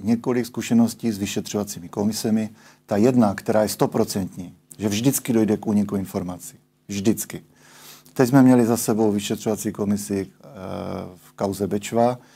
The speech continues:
a ty úniky byly všestranné. Od, od, od několika členů té komise, méně či více závažné. Úplně stejně by to dopadlo. Já mám, já mám jednu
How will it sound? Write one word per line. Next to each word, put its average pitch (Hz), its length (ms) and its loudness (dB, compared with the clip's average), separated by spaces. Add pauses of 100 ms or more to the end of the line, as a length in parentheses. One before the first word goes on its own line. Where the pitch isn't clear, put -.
(300)
a 110 80 -6
ty 117 160 -6
úniky 104 420 2
byly 101 460 2
všestranné. 90 640 -2 (640)
Od, - 300 -8 (200)
od, 113 300 -6 (220)
od 117 160 -4
několika 110 500 0
členů 101 340 -4 (360)
té 95 100 -6
komise, 95 420 -4
méně 113 360 6
či 110 180 -2
více 98 420 -2 (340)
závažné. 95 580 0
Úplně 127 320 2
stejně 117 320 2
by 110 120 0
to 110 140 -4
dopadlo. 90 480 -8 (380)
Já 110 140 2
mám, 135 220 4 (200)
já 117 120 2
mám 131 120 4
jednu 135 720 2